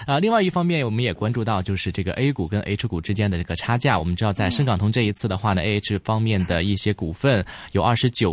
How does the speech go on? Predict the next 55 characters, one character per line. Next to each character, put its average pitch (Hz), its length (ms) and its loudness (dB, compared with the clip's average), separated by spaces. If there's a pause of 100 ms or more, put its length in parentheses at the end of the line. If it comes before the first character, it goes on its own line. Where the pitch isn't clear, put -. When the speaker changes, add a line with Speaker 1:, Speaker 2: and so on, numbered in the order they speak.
Speaker 1:
只 147 200 0
这 147 160 0
边 117 120 0
的 117 80 0
股 104 120 -6
份 104 140 -2
的 101 60 0
话 98 140 0
呢， 95 80 0
其 92 160 -4
实 98 160 -2
是 - 140 0
可 - 160 -2
以， 80 180 -4
啊， 73 260 -6
这 - 80 -10
个 90 120 -4
投 90 160 -4
资。 123 280 0
那 135 120 0
另 127 120 2
外 120 120 2
一 113 40 0
方 117 160 0
面， 120 140 0
在 104 160 0
深 151 160 2
圳 185 140 2
方 120 120 2
面 110 220 2
哈， 85 140 0 (260)
也 95 160 2
有 92 180 2
很 87 180 -2
多 101 180 0
只 104 240 -2
股 82 180 -6
票 110 260 0
呢， 90 160 0
也 80 160 -4
是 - 160 -2
非 110 140 -2
常 107 160 0
受 107 220 0
香 135 200 2
港 82 140 -2
这 82 80 -4
边 95 100 2
投 95 140 -2
资 101 80 0
者 95 100 -6
的 - 80 -6
欢 151 240 2
迎。 92 160 2
Speaker 2:
嗯。 - 40 -4